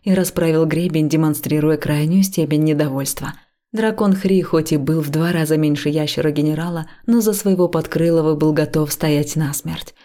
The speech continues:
Малыш зашипел, вышел вперёд, поднялся и расправил крылья, пытаясь закрыть Гайнара. Зердана такое самоотверженное поведение собратьев то ли восхищало, то ли умиляло.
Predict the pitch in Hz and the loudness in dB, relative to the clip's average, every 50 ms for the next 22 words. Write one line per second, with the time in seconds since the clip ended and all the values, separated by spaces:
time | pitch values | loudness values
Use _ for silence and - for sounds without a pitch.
0 | _ _ _ _ - 226 220 208 196 185 170 156 - - 165 151 165 151 - 170 | _ _ _ _ -2 0 2 4 4 2 2 0 -2 -4 -2 -2 -2 -2 -2 -4
1 | 160 - 160 156 151 151 156 156 165 156 - 165 156 147 - - 160 156 160 160 | -4 -4 -4 -4 -4 -4 0 2 2 2 2 0 -2 -2 0 -2 -2 -2 -2 -6
2 | - - - - - _ - - 202 190 190 175 165 160 - - 160 165 165 165 | -8 -10 -16 -20 -20 _ -2 -2 0 2 2 0 0 0 0 0 0 0 0 0
3 | 156 147 - - 170 156 151 151 156 151 - 180 180 175 165 156 151 147 - - | 0 -2 -2 -2 -2 0 0 0 0 0 -2 -2 -2 -2 -2 -4 -4 -6 -8 -12
4 | - - - - 220 220 - 165 160 156 165 160 - - 165 147 151 147 - 147 | -18 -14 -6 -6 -6 -4 -2 -2 -2 0 -2 -4 -4 -4 -4 -4 -4 -4 -2 -4
5 | 147 143 - - 151 143 143 143 143 147 - - - - _ _ _ _ _ _ | -4 -2 -2 -2 -2 0 -2 -2 -4 -6 -6 -8 -10 -12 _ _ _ _ _ _
6 | _ _ - - 208 220 220 220 196 202 196 196 190 185 180 170 170 170 165 160 | _ _ -8 -4 -2 0 0 2 2 2 4 2 2 2 -2 -2 2 2 2 2
7 | 156 - 160 160 151 151 147 151 156 160 165 160 165 160 156 151 147 147 147 143 | 2 2 0 2 2 0 0 -2 -2 0 0 0 0 0 0 0 0 -2 0 0
8 | 147 147 143 156 160 160 160 156 147 - 156 151 151 156 156 160 160 - - 147 | 0 0 0 0 0 0 0 0 -2 -2 -2 -2 -2 -2 -2 -4 -2 -2 -4 -4
9 | - - 165 156 147 143 143 143 143 - 156 147 - - 160 151 160 160 165 160 | -2 0 0 2 2 2 0 -2 -2 -2 -4 -4 -4 -4 -4 -4 -2 -2 -4 -4
10 | - - 147 147 143 - - 160 160 160 156 160 165 160 170 185 165 | -2 -2 0 0 0 -2 -2 0 0 0 0 -2 -4 -6 -8 -10 -12